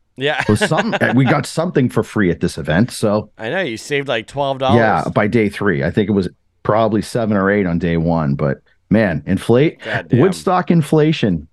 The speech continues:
Speaker 2: could be its own episode,
Speaker 1: Right.
Speaker 2: right?
Speaker 1: Woodstock math. Yeah, no,
Speaker 2: <laughs>
Speaker 1: yeah, we, we used to keep, uh, an inflation calculator, like, handy, like, always pulled up when we would do the show just to, like,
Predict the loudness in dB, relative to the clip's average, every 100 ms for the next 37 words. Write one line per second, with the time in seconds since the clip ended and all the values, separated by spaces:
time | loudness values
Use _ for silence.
0 | -4 -2 2 2 2 0 2 0 0 -4
1 | -6 -8 -2 2 2 2 0 -6 _ _
2 | _ _ _ _ _ -8 -8 -2 0 0
3 | 2 0 2 0 2 0 2 0 0 0
4 | 0 -2 -4 -4 -8 -12 -10 -6 -2 0
5 | -2 -4 -8 -8 -4 -4 -4 -4 -2 -2
6 | -4 -4 -6 -6 -10 -10 -8 -8 -6 -8
7 | -8 -8 -6 -6 -6 -8 -8 -4 -4 -6
8 | -8 -6 -6 -8 -10 -8 -6 -6 -10 -16
9 | -12 -8 -8 -10